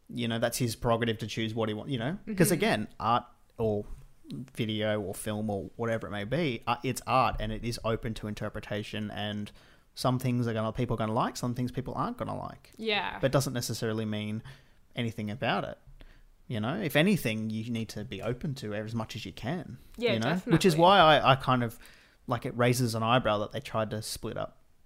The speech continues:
Speaker 1: the, your groups in uni
Speaker 2: <laughs>
Speaker 1: because
Speaker 2: Does raise an eyebrow. <laughs>
Speaker 1: it raises an eyebrow. Well, for, for many reasons, but also, one, you know, if you're putting people into that just acting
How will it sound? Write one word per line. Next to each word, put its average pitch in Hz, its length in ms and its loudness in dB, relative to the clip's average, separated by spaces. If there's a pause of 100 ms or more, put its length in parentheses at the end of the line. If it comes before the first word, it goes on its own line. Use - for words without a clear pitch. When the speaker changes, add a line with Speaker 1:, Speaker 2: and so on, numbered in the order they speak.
(120)
Speaker 1:
the, 113 100 -4 (260)
your 110 220 0
groups - 600 -4
in 113 200 -2
uni 147 380 2 (120)
Speaker 2:
<laughs> - 100 -10
Speaker 1:
because 185 280 6 (120)
Speaker 2:
Does - 80 -6
raise 190 280 -4
an 175 100 -10
eyebrow. 170 260 -10 (220)
<laughs> - 260 -10
Speaker 1:
it 185 120 2
raises 170 340 10
an 139 100 8
eyebrow. 127 320 8
Well, 165 260 10 (200)
for, 208 200 4
for 196 200 12
many 196 280 10
reasons, 120 460 4
but 156 160 12
also, 147 600 10 (100)
one, 147 460 6 (340)
you 135 100 4
know, 117 140 4
if 135 300 2
you're 170 100 8
putting 135 520 6
people 131 280 2
into 123 280 0
that 117 200 -2
just 127 260 2
acting 127 520 0